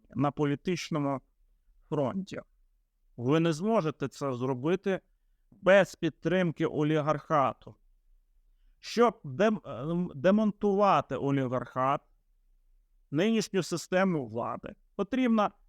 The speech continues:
перестати виконувати їхні закони, постанови, розпорядження, пе-,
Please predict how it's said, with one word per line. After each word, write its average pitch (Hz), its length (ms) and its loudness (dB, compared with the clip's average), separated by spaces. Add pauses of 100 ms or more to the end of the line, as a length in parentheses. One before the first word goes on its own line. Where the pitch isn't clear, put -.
(180)
перестати 220 800 2
виконувати 185 840 0
їхні 156 760 -2
закони, 165 800 -2 (560)
постанови, 180 1160 2
розпорядження, 156 1120 0
пе-, 160 280 -2